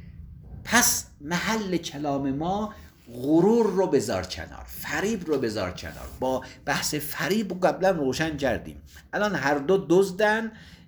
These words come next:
اینا، اه، اولین بحثمون این روشن شد که مالک به هر دو می‌تونه مراجعه کنه. دومین بحثمون این است، اینها به همدیگه رابطه دارن. آیا لاحق و سابق،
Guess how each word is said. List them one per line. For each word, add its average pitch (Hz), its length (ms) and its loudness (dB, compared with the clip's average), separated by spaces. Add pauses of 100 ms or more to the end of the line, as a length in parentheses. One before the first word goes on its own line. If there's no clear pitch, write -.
اینا، 160 500 0 (300)
اه، 90 460 -2 (460)
اولین 131 580 2
بحثمون 143 580 0
این 147 240 -6 (180)
روشن 156 400 0
شد 170 240 -6
که 180 120 -6
مالک 147 480 0
به 135 80 2
هر 117 240 0
دو 139 180 -2
می‌تونه 95 480 -4 (260)
مراجعه 85 500 -4
کنه. 76 320 -14 (340)
دومین 220 580 4
بحثمون 180 520 0
این 156 180 -4
است، 117 320 -6 (200)
اینها 151 380 0
به 139 160 2
همدیگه 120 760 -2
رابطه 110 480 0
دارن. 180 520 2 (680)
آیا 127 280 4
لاحق 117 560 0
و 98 40 -2
سابق، 113 1040 0